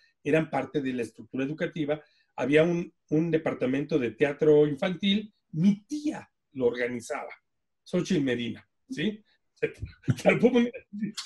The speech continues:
así de sencillo. Entonces, ¿qué sucede? Que en setenta y tres modifican el currículum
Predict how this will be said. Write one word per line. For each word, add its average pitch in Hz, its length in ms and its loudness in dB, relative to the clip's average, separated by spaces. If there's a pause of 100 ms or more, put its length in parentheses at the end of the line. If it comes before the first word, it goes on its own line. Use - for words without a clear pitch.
(140)
así 147 240 0
de 175 120 0
sencillo. 151 640 -8 (460)
Entonces, 226 600 2 (220)
¿qué 247 160 6
sucede? 151 640 -2 (340)
Que 139 400 0 (180)
en 156 120 2
setenta 185 440 -4
y 185 60 -4
tres - 480 -2 (560)
modifican 196 720 2
el 160 120 -4
currículum 180 640 -4